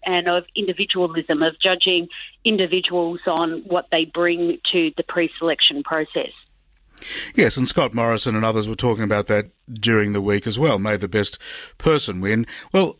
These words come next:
Speaker 2: I've started realising that when you're faced with endemic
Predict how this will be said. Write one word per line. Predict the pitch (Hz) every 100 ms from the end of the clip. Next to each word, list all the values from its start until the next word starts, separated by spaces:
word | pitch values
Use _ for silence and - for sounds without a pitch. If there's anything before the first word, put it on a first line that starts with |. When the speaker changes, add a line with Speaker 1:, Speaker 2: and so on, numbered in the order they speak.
| -
Speaker 2:
I've | 214
started | 220 196 160 147 117 -
realising | 147 131 120 110 107 113 107
that | 117 113 - _ _ _
when | 147 190
you're | 240
faced | - 175 196 -
with | 165 151 127 - _ - - _ _ -
endemic | 143 143 123 165 240 254 - -